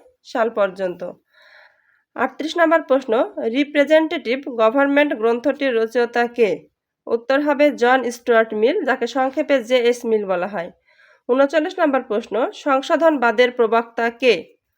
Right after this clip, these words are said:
উত্তর হবে এডওয়ার্ড বার্নস্টাইন। চল্লিশ নম্বর প্রশ্ন, "আমার রাষ্ট্র আমার কর্তব্য" উক্তিটি কার? উত্তর হবে ব্র্যাডলির। "আমার রাষ্ট্র আমার কর্তব্য" এই উক্তিটি ব্র্যাডলি করেছিলেন।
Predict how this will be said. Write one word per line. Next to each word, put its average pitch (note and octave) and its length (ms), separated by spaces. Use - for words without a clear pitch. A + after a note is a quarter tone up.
উত্তর B3 340
হবে C#4+ 260
এডওয়ার্ড A#3 680
বার্নস্টাইন। G3+ 880
চল্লিশ C#4+ 360
নম্বর D#4+ 240
প্রশ্ন, B3+ 560
"আমার D4+ 400
রাষ্ট্র B3+ 480
আমার C4 320
কর্তব্য" G#3 840
উক্তিটি C4+ 500
কার? F#3+ 220
উত্তর C4 340
হবে D4 360
ব্র্যাডলির। G#3 600
"আমার B3+ 340
রাষ্ট্র D4+ 460
আমার C4 260
কর্তব্য" G#3 640
এই A3+ 120
উক্তিটি C4+ 520
ব্র্যাডলি A3 600
করেছিলেন। G3+ 540